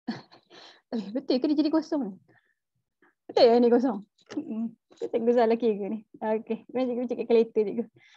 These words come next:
Ah, pi per dua darab, ah, tiga kan? Ah, cos answer. Ah, betul lah ni dapat kosong kan? Jadi kosong darab dengan dua dapat kosong jugalah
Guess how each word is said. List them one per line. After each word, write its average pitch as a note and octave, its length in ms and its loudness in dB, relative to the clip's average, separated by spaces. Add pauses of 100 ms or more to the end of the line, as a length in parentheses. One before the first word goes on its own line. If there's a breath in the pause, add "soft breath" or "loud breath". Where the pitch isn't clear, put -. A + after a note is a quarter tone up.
(280 soft breath)
Ah, A#3 260 0 (220)
pi D4 120 2 (120)
per B3 160 2
dua B3 240 2 (960)
darab, A#3+ 560 0 (320)
ah, A3+ 480 -4
tiga C4 320 -4
kan? B3+ 260 0 (1000)
Ah, A3 400 -10
cos C4 320 -4
answer. C#4 640 -4 (640)
Ah, B3 160 0
betul D4+ 240 0
lah G#4 160 0
ni F#4 160 0
dapat D#4 240 2
kosong F4 240 0
kan? F4 220 0 (100)
Jadi C4 240 -6
kosong C#4+ 480 -2
darab C4+ 240 0
dengan C#4 160 -2
dua D4 320 -4
dapat C4+ 160 -2
kosong C4+ 320 -4
jugalah D4 320 -6